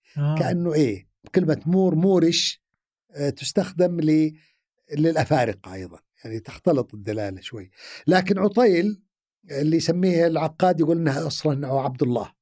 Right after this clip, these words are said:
Speaker 2: يعني أولها العقاد إنه، آه، أوثيلو هو أوتيلو، وبعدين يعني أصلها إيطالي، جاية من حكاية إيطالية، وإنها أصلًا إنها كذا.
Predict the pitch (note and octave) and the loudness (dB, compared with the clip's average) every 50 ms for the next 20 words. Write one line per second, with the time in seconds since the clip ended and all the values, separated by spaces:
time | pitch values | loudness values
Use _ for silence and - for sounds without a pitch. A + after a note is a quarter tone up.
0 | _ _ _ _ _ _ _ _ _ _ _ _ - G#2+ G#2+ A2+ A#2 A#2 A2+ A#2 | _ _ _ _ _ _ _ _ _ _ _ _ -8 -4 -4 -2 -2 -2 -4 -4
1 | A#2 B2 C#3+ D#3+ D#3 D3+ E3+ E3+ D#3 A#2 A#2+ A#2+ A2+ A#2 A#2 A#2 - - - C3+ | -4 0 0 2 2 4 4 2 2 2 0 -2 -2 -4 -8 -10 -6 -2 0 0
2 | C3+ B2+ B2 C3+ B2 A2 G#2 G2+ G2+ G2+ G#2 G#2+ - _ _ _ _ _ _ _ | 0 0 -2 -6 -10 -10 -8 -10 -10 -10 -10 -10 -12 _ _ _ _ _ _ _
3 | - A#2 A2+ A#2 B2+ B2+ G#2 - F3 G3 F#3 C3+ G#2+ G#2 G#2 B2 C#3+ - _ - | -18 -16 -14 -6 -2 -2 0 2 2 2 2 2 0 -2 -4 -6 -8 -12 _ -8
4 | A#2+ A#2 A2+ A#2 A#2 A2+ A2+ A#2 A#2+ - - - - - - F#3+ D#3 C3+ A#2 A2 | -6 -6 -6 -6 -6 -8 -8 -10 -8 -6 -6 -6 -2 0 0 2 2 2 0 0
5 | A2+ A#2 D3 F3+ E3+ A3+ A3+ A3+ G3+ A#3 A3+ A3+ A#3 G#3+ G#3+ G#3 G#3+ A#3 G#3 F#3 | 0 0 0 0 0 0 2 2 2 2 2 2 0 0 -2 0 0 0 2 2
6 | G3 G#3 - - - _ _ _ - E3 - - F3+ D#3+ C#3 C3+ D3+ D3 D3 D#3 | 0 -2 -4 -10 -18 _ _ _ -2 -2 0 0 0 0 0 0 0 0 2 0
7 | C3+ - F3+ E3+ D3+ A#2+ A2+ A2+ A2 A2 B2 B2 B2 A#2 A#2 A#2+ A#2 A#2 A2+ - | 2 2 2 2 2 2 0 -2 -2 -2 -2 0 0 -2 -4 -6 -8 -10 -16 -18
8 | - C3 - - D3 C#3 B2+ A2 A2 G2+ - A2+ A2+ A2 A2+ G#2 G2 F#2 G2 - | -16 -8 -4 -2 0 0 0 -2 -6 -6 -4 -4 -4 -4 -4 -6 -8 -10 -12 -18
9 | _ _ _ _ _ _ _ _ _ _ _ - B2+ C3+ D3 D3+ C3 D3 - A3+ | _ _ _ _ _ _ _ _ _ _ _ -4 -2 0 0 0 0 2 2 0
10 | - - - D#3+ C3+ C3 B2 B2 A#2+ - - A#2 B2 B2 B2 G2 A2 A2 G#2 G2 | 0 2 0 0 0 0 0 -4 -8 -10 -8 -6 -4 -4 -4 -4 -6 -8 -8 -10
11 | G2 G2 G2 - - A2 G2 - - _ | -12 -18 -20 -16 -12 -12 -12 -12 -16 _